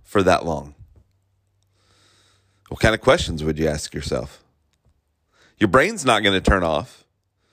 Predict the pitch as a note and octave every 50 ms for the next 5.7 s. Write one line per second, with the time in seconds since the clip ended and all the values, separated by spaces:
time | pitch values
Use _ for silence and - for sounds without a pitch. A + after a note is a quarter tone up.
0 | _ _ _ _ _ _ _ _ _ _ - C3+ C3 B2 G2 G#2+ C3+ D3 F#3 A3+
1 | G#3 - - D3 A#2+ A2 - _ _ _ - - - C3 B2 - _ - _ _
2 | _ _ _ _ _ _ _ _ _ A#2+ B2+ E3 F3 F#3+ F#3+ E3 C3+ B2 - -
3 | - C#3 C#3+ C#3 C#3 _ _ _ - B2+ G#2+ - - - B2 C3 C3 C3 B2+ A#2+
4 | A2 G2+ F#2 G#2 C3+ C3 C3 C3+ B2 A#2 - - - A#2 A2+ A#2+ A#2 - - G#2
5 | G2+ G#2 - - A2+ G#2+ A2 G#2+ G#2 G2+ F#2+ F#2 F2 -